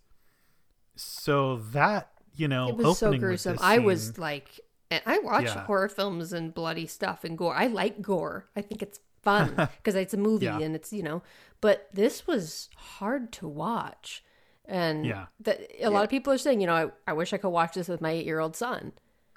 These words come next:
Speaker 2: And they've been
Speaker 1: Can't
Speaker 2: saying
Speaker 1: anymore.
Speaker 2: that for, like,
Speaker 1: Yeah.
Speaker 2: Discovery and other things 'cause of the F-bomb. And those were, like, some parents wouldn't care so much and some,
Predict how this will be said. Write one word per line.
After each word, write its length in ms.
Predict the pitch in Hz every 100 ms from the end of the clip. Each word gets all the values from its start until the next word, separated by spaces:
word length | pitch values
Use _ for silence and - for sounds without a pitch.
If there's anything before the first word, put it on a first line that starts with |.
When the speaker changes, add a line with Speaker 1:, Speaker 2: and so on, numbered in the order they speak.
| _ -
Speaker 2:
And 260 | 202 190
they've 100 | 208 208
been 100 | 233
Speaker 1:
Can't 20 |
Speaker 2:
saying 180 | 370 320
Speaker 1:
anymore. 180 | 277 214
Speaker 2:
that 60 |
for, 240 | - 220 202
like, 160 | 170
Speaker 1:
Yeah. 60 | 120
Speaker 2:
Discovery 380 | 190 190 185 175
and 80 | 175
other 140 | 160
things 260 | 175 170 -
'cause 140 | 190
of 80 | 185
the 120 | -
F-bomb. 440 | 165 - 160 160 165
And 120 | 208
those 220 | 226 220
were, 160 | 214 202
like, 180 | 180 -
some 240 | 208 196
parents 420 | - 208 196 185
wouldn't 300 | 175 170 160
care 220 | 165 160
so 140 | 160 156
much 200 | 156 156
and 140 | 156
some, 300 | 165 156 156